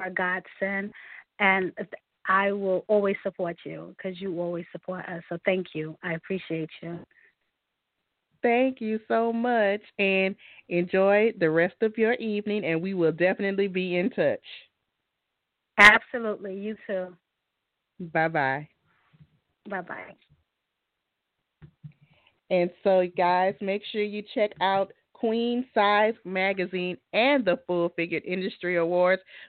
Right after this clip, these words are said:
Speaker 2: We definitely want to support those doing positive things in this industry. So make sure you follow and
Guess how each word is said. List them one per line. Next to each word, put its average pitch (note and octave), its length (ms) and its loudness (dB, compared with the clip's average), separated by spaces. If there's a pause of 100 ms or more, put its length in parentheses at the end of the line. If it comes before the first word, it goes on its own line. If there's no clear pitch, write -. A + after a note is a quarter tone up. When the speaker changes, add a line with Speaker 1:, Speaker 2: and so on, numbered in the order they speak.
Speaker 2:
We F3+ 140 -6 (120)
definitely G#3+ 520 -2
want F#3+ 300 -4
to F3+ 160 -8
support G#3 560 -2
those F3+ 380 2 (340)
doing F3 360 2 (140)
positive A3+ 520 -2 (120)
things F3+ 340 -2 (100)
in F3 180 -4
this F3+ 200 -4 (240)
industry. F3 680 -4 (380)
So E3 200 2
make F#3 220 -2 (120)
sure G3 140 0
you E3+ 220 -2 (140)
follow G#3+ 680 4 (340)
and E3 300 0